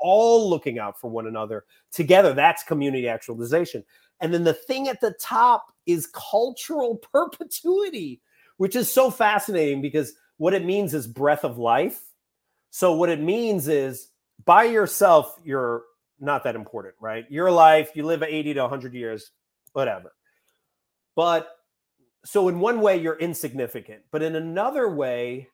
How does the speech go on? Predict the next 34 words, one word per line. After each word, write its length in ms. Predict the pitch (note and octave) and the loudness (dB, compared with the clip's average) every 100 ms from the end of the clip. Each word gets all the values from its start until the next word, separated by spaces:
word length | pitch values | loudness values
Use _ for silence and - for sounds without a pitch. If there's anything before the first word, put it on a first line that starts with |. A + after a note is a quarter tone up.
| _ _ _ _ _ | _ _ _ _ _
you 280 | C3 F#3+ A#3+ | -14 -8 -2
are 80 | A3+ | 0
the 120 | E3+ | 0
link 400 | C#3 C#3+ F#3 F#3 | -2 -4 -4 -6
between 380 | F#3 D#3 - D3+ | -12 -12 -8 -6
your 160 | C#3 - | -6 -6
ancestors 640 | C3 C#3+ - C#3 - B2 A2+ | -8 -8 -6 -8 -8 -14 -12
and 120 | A#2 | -10
your 120 | A2+ | -10
descendants. 640 | G#2 - G#2+ G#2 G2 - | -12 -12 -12 -12 -16 -14
You 180 | D3+ G3+ | -6 0
are 80 | A3+ | 0
the 80 | D#3+ | 0
breath 380 | A#2 D3 E3 C#3+ | -2 -2 0 -2
of 120 | A#2+ | -4
life. 260 | C#3+ A#2 | -4 -4
You 180 | C#3 G#3+ | -8 -6
get 180 | B3 A#3+ | -6 -6
to 80 | C#3 | -12
choose 840 | - - C4 C4 D#3 C#3+ D#3 - _ _ _ _ _ | -16 -12 -8 -6 -4 -6 -10 -20 _ _ _ _ _
what 220 | D#3+ F#3+ | -4 -2
your 220 | E3+ D3+ | -4 -4
ancestors 680 | E3 G3 F#3+ G#3 - D#3+ B2 | -4 -4 -2 -2 -2 -8 -8
did 360 | B2 C3+ C3 E3 - | -2 0 0 -4 -10
and 240 | C#3 B2+ _ _ - | -10 -10 _ _ -16
bring 560 | B2 C#3+ F3 G#3 G#3+ G3 | -8 -2 2 2 0 0
whatever 360 | F3+ F#3 F#3 | 2 2 -2
you 120 | F#3+ | -4
want 420 | E3 F3 G3+ F3 - | -2 0 0 -2 -4
to 220 | - G#3 | -6 -4
your 180 | F#3+ F3 | -2 -2
descendants, 760 | D3 - G3+ G#3 C#3 A#2+ - | -2 -4 0 0 -2 -12 -12
whether 220 | C3+ B2+ | -10 -8
that's 300 | A#2+ A2 - | -8 -10 -12